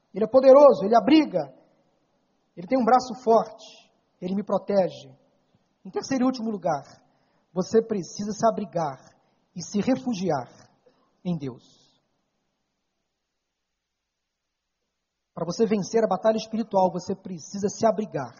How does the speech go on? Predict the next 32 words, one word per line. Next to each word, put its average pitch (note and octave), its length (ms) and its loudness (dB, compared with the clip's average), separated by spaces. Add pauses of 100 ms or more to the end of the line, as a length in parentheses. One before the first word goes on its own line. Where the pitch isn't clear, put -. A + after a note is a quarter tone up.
(540)
e F3 100 -8
se G#3 180 -6
refugiar G3 600 -2
em E3 120 -8
Deus. B2 340 -16
Versículos C4 600 -4
um E4+ 80 -2
e C#4+ 100 -4
nove F3+ 480 -2 (920)
dizem B3+ 260 -6
a G#3+ 40 -6
mesma C#4 300 -8
coisa. F#3 320 -6
Vou G#3+ 140 -4
reler G3 460 -6
esses E3+ 200 -16
versículos F3 480 -14
para F3 160 -6
vocês. C#3+ 540 -18 (220)
"Aquele D#4 300 -2
que C#4+ 120 0
habita D4 420 2
no A#3 140 -2
abrigo A3+ 340 -4
do G#3 80 0
Altíssimo G#3 680 -4 (240)
e G3 80 -4
descansa C#4+ 600 -2
à G#3 40 0
sombra C#4+ 500 -4
do G3 120 -6
Todo-Poderoso." F3 920 -4